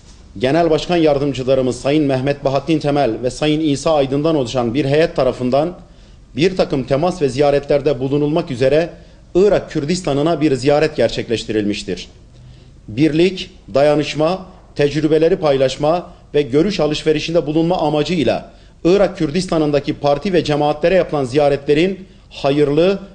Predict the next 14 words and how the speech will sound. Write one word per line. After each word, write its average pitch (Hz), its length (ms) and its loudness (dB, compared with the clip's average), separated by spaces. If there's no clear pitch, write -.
ve 135 180 -2
bereketli 156 460 0
olmasını 160 580 0
Allahu 165 320 0
Teala'dan 151 480 2
diliyoruz. 104 520 -4
Genel 180 300 2
Başkanımız 180 580 0
Mehmet 147 420 -2
Hüseyin 180 300 0
Yılmaz'ın 165 460 0
da 165 120 2
belirttiği 165 440 0
gibi, 113 360 -2